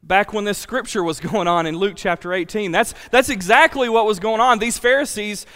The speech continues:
they hear this man, and they don't wanna hear him because he doesn't matter. And we're gonna look a little bit more into this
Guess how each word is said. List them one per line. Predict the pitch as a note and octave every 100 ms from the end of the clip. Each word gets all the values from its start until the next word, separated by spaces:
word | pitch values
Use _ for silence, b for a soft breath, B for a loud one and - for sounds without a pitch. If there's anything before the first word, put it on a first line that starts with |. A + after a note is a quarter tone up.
| B
they | G#3
hear | F3+ B3+ D4+
this | B3 -
man, | E3+ F3+ F#3 A3+ A#3+ _ _ _ _ _ _ _ _ _ _ _ _ _
and | D3
they | F#3
don't | G#3+ A#3+ G3
wanna | C#4+ A#3+
hear | F3 D#3+ B2+
him | G2+ G2 _ _ _ _ _ _ _ _ _ _ _
because | - G#3+
he |
doesn't | A3+ A#3+ A3+
matter. | A3+ B3+ A3 C3 F#2+ - _ _ _ _ _ _ _ _ _ _ _ _ -
And | G3
we're | C#4+
gonna | C#4
look | A#3+ C4
a | A3
little | C4 C#4+
bit | A#3
more | G#3 A3 G#3
into | A3+ G3+
this | D#3 D3 F#3 - -